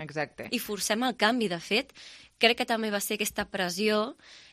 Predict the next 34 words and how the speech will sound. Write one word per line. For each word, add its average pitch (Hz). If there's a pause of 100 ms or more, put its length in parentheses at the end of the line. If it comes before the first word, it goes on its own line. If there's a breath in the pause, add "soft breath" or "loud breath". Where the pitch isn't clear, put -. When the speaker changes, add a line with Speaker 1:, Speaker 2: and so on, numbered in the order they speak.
(160 soft breath)
Speaker 2:
que 226
la 220
Generalitat 202
va 196
adoptar 214
Speaker 1:
Mhm. 175
Speaker 2:
el 202
iva 214
a -
les 190
begudes 202
ensucrades. 208 (720 loud breath)
I 214
ja 202
ha 185
vist 214
també 202
en 185
aquests 180
dos 196
anys 202
i 196
mig 233 (100)
que -
els 190
resultats 190
han 214
sigut 233
positius 202
perquè 202
se'n 180
venen 196
menys. 185
Speaker 1:
Exacte. 151